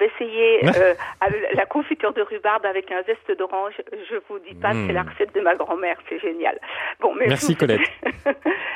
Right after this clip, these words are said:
Speaker 1: Mais par contre, euh, je voulais vous demander, donc, d'une part, j'ai entendu dire que la renouée du Japon était comestible au printemps. Est-ce que c'est vrai ?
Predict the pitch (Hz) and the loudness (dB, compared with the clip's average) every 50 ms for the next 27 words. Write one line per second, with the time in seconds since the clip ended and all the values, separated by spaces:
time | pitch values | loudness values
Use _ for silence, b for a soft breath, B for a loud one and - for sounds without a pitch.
0 | B B B - 262 254 247 - 247 - - - - 285 - - - 247 226 208 | B B B -2 -2 0 0 -2 -4 -4 -4 -6 -6 -6 -6 -4 0 2 2 4
1 | 196 196 185 185 190 202 - 240 220 208 196 - 233 233 226 240 233 220 220 196 | 4 4 4 2 0 0 0 2 2 2 0 -4 -6 -2 2 4 4 4 4 2
2 | 180 180 208 220 208 196 190 180 170 - 240 233 233 233 214 214 202 196 - 185 | -2 -4 -8 -6 -6 -6 -8 -10 -8 -4 -4 -4 -2 -2 0 0 0 2 0 -2
3 | 185 175 - - 254 262 - - 240 220 208 - - B B B B B B B | -4 -4 -6 -6 -8 -6 -2 0 2 2 2 0 -4 B B B B B B B
4 | - 226 220 220 - 254 247 240 262 - 294 302 285 - _ - - 262 262 277 | -2 0 0 0 0 -2 -4 -4 -6 -4 -2 -2 -2 -4 _ -8 -4 -2 0 0
5 | 277 262 - - - 202 208 202 214 254 254 254 247 247 - 226 220 220 233 220 | 0 0 -2 -2 0 0 0 0 0 -4 -6 -6 -8 -8 -8 -6 -4 -2 -2 -2
6 | - - 226 226 233 233 - 196 - - 208 - - 294 294 285 277 - - _ | -2 -4 -6 -6 -6 -4 -6 -6 -4 -4 -6 -6 -4 -4 -4 -4 -4 -6 -10 _
7 | - - 277 254 233 233 226 - - - 220 - - - 247 240 - - 226 220 | -12 -10 -10 -8 -6 -6 -4 -2 -2 -2 -4 -4 -4 -4 -4 -2 -2 -2 -4 -4
8 | 220 - - 220 214 - - 240 226 - - 220 202 196 185 202 226 294 | -4 -6 -8 -8 -8 -8 -12 -14 -10 -8 -8 -8 -6 -6 -4 -2 -4 -4